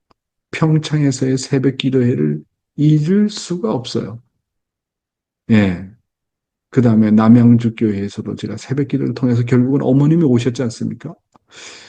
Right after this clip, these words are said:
새벽 기도를 통해서 부르짖는 것은 하나님께서 다 들어주시더라고요. 네.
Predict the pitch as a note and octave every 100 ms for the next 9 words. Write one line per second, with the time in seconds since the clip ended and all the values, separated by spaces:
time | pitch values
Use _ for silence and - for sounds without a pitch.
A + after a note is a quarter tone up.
0 | - - - G#3 A#3+ A#3+ - _ F#3 F#3
1 | F#3+ F#3+ F#3+ - F3+ D#3+ E3 D#3 D#3+ F3
2 | E3+ E3 D#3 C#3 B2+ F#3 A3 A#2+ - _
3 | _ _ _ _ - F#3 F#3 F3+ E3+ F3+
4 | F3+ - - - - - _ G3+ F#3 F#3
5 | D#3+ B2+ A#2+ - - - - B2 _ _
6 | _ _ _ _ _ G#2 F#2